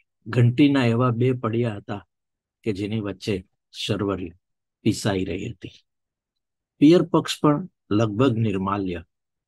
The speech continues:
એટલે ત્યાંથી કોઈ પણ જાતની કે અન્ય ઠેકાણેથી કોઈ પણ પ્રકારની મદદ એને મળી નહોતી.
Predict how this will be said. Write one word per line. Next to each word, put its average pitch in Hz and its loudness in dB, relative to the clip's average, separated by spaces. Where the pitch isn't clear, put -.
એટલે 107 -2
ત્યાંથી 107 2
કોઈ 127 6
પણ 131 2
જાતની 117 -2
કે 135 2
અન્ય 139 2
ઠેકાણેથી 139 -2
કોઈ 127 2
પણ 131 -4
પ્રકારની 117 -4
મદદ 110 -6
એને 110 -4
મળી 95 -4
નહોતી. 82 -10